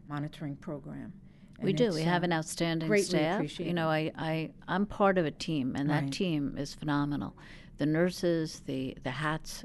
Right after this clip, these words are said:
Speaker 2: who are the, you know, E M Ts who work there, the ancillary staff, our officers, they really do a wonderful job.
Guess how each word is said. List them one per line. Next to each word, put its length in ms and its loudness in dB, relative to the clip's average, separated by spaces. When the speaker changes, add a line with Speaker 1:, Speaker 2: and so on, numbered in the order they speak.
Speaker 2:
who 180 -4
are 80 -4
the, 160 -4
you 180 0
know, 160 -2
E 140 2
M 100 0
Ts 320 -2
who 80 -2
work 300 -4
there, 380 -2
the 100 -6
ancillary 580 2
staff, 680 -4
our 120 -4
officers, 600 -4
they 160 -2
really 320 2
do 160 -4
a 60 0
wonderful 500 -2
job. 440 -6